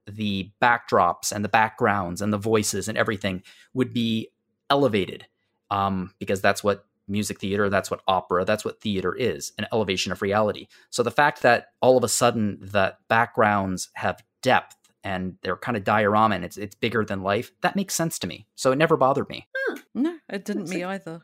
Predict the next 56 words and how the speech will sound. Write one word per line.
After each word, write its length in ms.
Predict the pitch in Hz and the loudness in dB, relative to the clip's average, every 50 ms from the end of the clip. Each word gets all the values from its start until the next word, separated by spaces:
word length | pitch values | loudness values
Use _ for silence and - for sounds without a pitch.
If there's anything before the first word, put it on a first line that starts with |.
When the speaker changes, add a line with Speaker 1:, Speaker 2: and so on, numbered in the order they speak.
| _ _ | _ _
Speaker 3:
There 160 | 214 214 - | -4 -4 -2
was 200 | 294 339 349 330 | -2 -2 -6 -4
that 160 | - - 226 | -2 0 0
Speaker 2:
No, 200 | 240 254 247 285 | 2 2 4 6
I 120 | 269 233 - | 6 4 4
didn't 220 | 160 165 165 - | 2 0 -2 -2
Speaker 3:
phrase. 100 | - - | -4 -2
Speaker 2:
mind. 400 | 196 196 202 214 208 208 214 - _ | -2 0 0 0 0 -2 -4 -6 _
Speaker 3:
There's 160 | - 269 262 | -2 -2 -2
a 60 | 277 | -2
phrase 440 | 247 - - 311 320 330 294 247 220 | -6 -2 0 0 0 0 -2 -4 -6
for, 260 | 214 - - 254 240 | -8 -2 0 2 2
like, 360 | 226 214 208 190 180 - - | 4 4 2 2 2 -2 -6
media 480 | - 196 196 202 208 214 202 214 202 190 | -6 -2 0 0 0 0 2 2 2 2
within 340 | 180 180 175 175 175 165 165 | 0 -2 -4 -6 -6 -6 -6
media. 520 | 175 180 180 170 160 151 107 107 - - 160 | -6 -6 -4 -4 -4 -6 -6 -8 -10 -10 -6
You 120 | 170 202 | 0 2
know, 120 | 214 214 | 4 4
when 160 | 202 202 196 190 | 4 4 2 0
there's, 160 | 185 185 - | 0 0 2
like, 240 | 190 180 170 - - | 2 0 0 -2 -2
Speaker 1:
Meta? 200 | 104 104 107 - | 0 0 2 2
Speaker 3:
a 20 | 147 | 2
T 220 | 156 - 208 202 185 | 0 0 -2 -2 -2
V 160 | 196 190 180 | -4 -4 -4
show. 260 | - - 202 185 180 - - - - | 0 2 2 2 2 0 -4 -8 0
Yeah, 100 | 339 311 | 2 2
it 20 | |
was 120 | 226 214 190 | 2 2 2
meta, 380 | 240 254 240 - - - 175 | 2 2 2 2 -2 -6 -4
isn't 180 | 180 196 190 175 | -4 -4 -4 -4
it? 100 | 135 117 | -2 -2
Yeah, 140 | 190 - - - - | -2 -2 -2 -6 -6
it 100 | - 277 285 | -4 -2 2
is 200 | 277 349 339 311 | 2 2 4 4
a 80 | 294 | 2
form 260 | - - 269 233 226 | 2 2 0 0 0
of 100 | 208 190 | 0 0
meta, 360 | 202 233 285 262 - - 147 170 | 0 0 0 -2 -2 -6 -6 -6
isn't 160 | 220 214 202 | -4 -4 -6
it? 60 | 143 98 82 | -6 -6 -6
It's 100 | 90 - | -6 -8
a 60 | 190 | -6
piece 260 | - - 226 208 214 - | -4 -2 -2 -2 -2 -6
of 80 | 170 | -8
theater 460 | - - - 202 214 151 87 - 151 156 | -6 -2 0 0 0 0 -2 -6 -8 -10
inside 480 | 151 165 156 - 185 160 147 160 160 156 | -8 -8 -4 -2 0 0 0 0 -2 -4
a 60 | 147 | -4
video 300 | 147 180 185 165 - - | -4 -4 -4 -4 -6 -8
game. 420 | - - 58 69 - 180 175 165 - _ _ | -10 -12 -10 -8 -6 -6 -6 -6 -8 _ _
Speaker 1:
Yeah, 140 | - 160 151 - 160 | -4 -4 -4 -4 -4
it's 100 | 160 165 | -6 -4
a 40 | - | -4
Speaker 3:
And 40 | |
Speaker 1:
little 140 | 190 185 185 | -2 -2 0
meta, 220 | 175 180 - - | 0 0 0 0